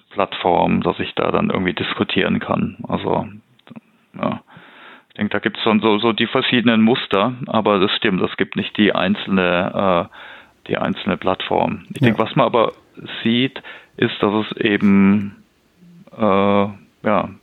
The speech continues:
Speaker 1: dass es eben in den meisten Lernarrangements eben, äh, immer mehr ein Bestandteil ist. Ja. Wohl, was ich eigentlich interessant, äh, finde, ist, wenn du mal guckst, wa-, was, wo grad so die Strömungen sind, jetzt aus dem Bauch raus, also das ist einmal die technische Strömung, aber wo,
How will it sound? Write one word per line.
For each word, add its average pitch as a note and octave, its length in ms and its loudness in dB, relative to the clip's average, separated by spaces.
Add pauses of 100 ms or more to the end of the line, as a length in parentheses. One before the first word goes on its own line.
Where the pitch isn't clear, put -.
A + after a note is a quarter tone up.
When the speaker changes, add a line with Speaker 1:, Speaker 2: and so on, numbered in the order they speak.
(140)
Speaker 1:
dass - 200 -10
es - 120 -2
eben - 180 0
in - 80 0
den F#2 140 0
meisten - 340 -4
Lernarrangements G2 920 2 (140)
eben, F#2+ 420 0 (460)
äh, - 340 0 (120)
immer A2 200 4
mehr F#2+ 140 2
ein F#2+ 60 -2
Bestandteil F#2 640 -2
ist. - 300 -6 (460)
Ja. - 160 -8 (640)
Wohl, G#2+ 120 2
was A#2 160 0
ich - 160 0
eigentlich A#2 160 2
interessant, G2 500 0 (120)
äh, A2 120 0
finde, C#3 500 2
ist, F3+ 380 0
wenn A#2+ 100 0
du A#2 100 0
mal G#2+ 320 2 (180)
guckst, - 340 -6
wa-, - 220 0
was, - 140 -2 (120)
wo - 240 -4
grad G#2 340 -2
so A2+ 60 -4
die G#2 120 -2
Strömungen C#3 540 0
sind, C3+ 200 0
jetzt - 160 -6
aus - 160 -4
dem G#3+ 100 2
Bauch - 300 -2
raus, C2 280 0
also A2 160 0
das G#2 120 0
ist - 60 0
einmal A2+ 180 4
die G2+ 80 2
technische C3+ 400 -4
Strömung, B2+ 580 2 (500)
aber A2 280 0
wo, - 100 -6